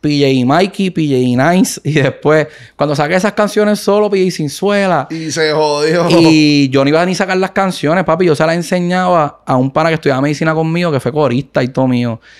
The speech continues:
Speaker 1: Y él se las sabía.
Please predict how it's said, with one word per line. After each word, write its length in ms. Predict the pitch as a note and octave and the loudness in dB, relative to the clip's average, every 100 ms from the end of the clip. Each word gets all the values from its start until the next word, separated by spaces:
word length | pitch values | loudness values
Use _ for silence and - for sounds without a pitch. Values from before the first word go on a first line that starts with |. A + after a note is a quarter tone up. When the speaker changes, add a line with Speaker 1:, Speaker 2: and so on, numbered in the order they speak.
| - _ - | -20 _ -6
Speaker 1:
Y 400 | D3+ C#3 B2 B2+ | -2 2 2 2
él 500 | D#3+ F3+ E3+ D3 B2+ | 2 2 2 0 -4
se 220 | - - C3 | -6 -4 -4
las 160 | B2+ | -4
sabía. 760 | - B2 A#2 B2 D#3+ C3 A#2+ | -4 -4 -2 0 0 0 -4